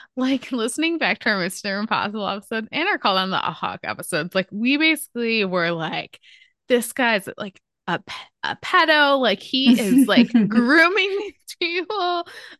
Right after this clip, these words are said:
Speaker 1: Um, you know, like, oh, one of the other things we thought was maybe he groomed Nathan into, like, making him the way he is. Like, we were just so f-, all, far off the mark. And it's, like,
Speaker 2: Mm.
Speaker 1: nice to hear from Maggie that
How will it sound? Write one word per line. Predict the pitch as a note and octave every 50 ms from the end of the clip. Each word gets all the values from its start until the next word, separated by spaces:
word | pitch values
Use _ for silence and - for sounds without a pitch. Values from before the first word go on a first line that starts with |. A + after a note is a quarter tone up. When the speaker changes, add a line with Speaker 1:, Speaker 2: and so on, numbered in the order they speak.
| _ -
Speaker 1:
Um, | B3 B3 A#3 A3+ A3 G#3+ G3+ G3+ G3 G3+ G3 _ _ _ _ _ _ _
you | _ C#4 C#4
know, | B3+ B3 B3 A#3+ A3 D#3+ F#2 -
like, | - A3 F3+ F3+ F#3 _ _ -
oh, | C4 B3 A3+ G3 - -
one | - G3 G3+ G3+
of | G#3
the | F#3+ F#3+
other | G3 F#3+ G3
things | G#3 F#3+ F3+
we | F3+ F3+
thought | - F#3 -
was | - F#3 F3
maybe | F#3+ F#3+ G3 G3 G3+
he | F#3+ - G3 F3
groomed | - - F3 D#3+ F3 F#3 G3 F#3+ F#3+ F#3+ G3 _
Nathan | F#3 D#3+ E3+ E3 D#3 E3 E3+ - _ A#3+ A#3 A#3+ B3 B3 B3
into, | C4 - A3 G3+ F#3 -
like, | - A#2+ - -
making | - F3+ F3+ G3+ A#3 F3+ C#4 D4
him | D#4 D4
the | D4 D4
way | D4 D4 D4+
he | D4+ D#4 D4
is. | D4+ -
Like, | D#4+ E4 D4+ - _
we | C#4+ D4+ D#4+ F4
were | F4+ F#4+ F#4+
just | F#4+ F#4+ F#4 - - - - -
so | - G3 - G3 A3
f-, | G#3 - _
all, | - G#3+ G#3+ G3+ A3 A3+ - _
far | - G#3+ G3+ -
off | - F#3 F#3
the | - F#3+
mark. | E3+ G#2 - - -
And | G#3 A3+
it's, | A#3 -
like, | D4 C4+ -
Speaker 2:
Mm. | A#3+ G#3
Speaker 1:
nice | F#3+ G3 G#3+ A3 -
to | - D4+
hear | C4 B3 F#3+ G3+
from | A3 G3
Maggie | F3 E3+ E3 E3+ F3+ F#3+
that | E3 F#3 F3